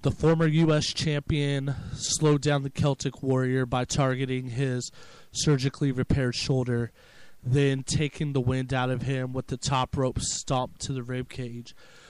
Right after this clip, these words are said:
The Real American used his, uh, trademark uppercuts to their fullest advantage, advantage, uh, backing Sheamus into the corner until the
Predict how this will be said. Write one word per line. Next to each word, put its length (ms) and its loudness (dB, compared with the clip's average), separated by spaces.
The 100 -2
Real 220 4
American 580 -2
used 680 -2
his, 600 0
uh, 280 -2
trademark 540 2
uppercuts 760 0
to 100 0
their 160 0
fullest 420 2
advantage, 760 0
advantage, 640 -2
uh, 240 2
backing 480 0
Sheamus 540 -4
into 220 0
the 80 -4
corner 360 -2
until 240 -2
the 160 -2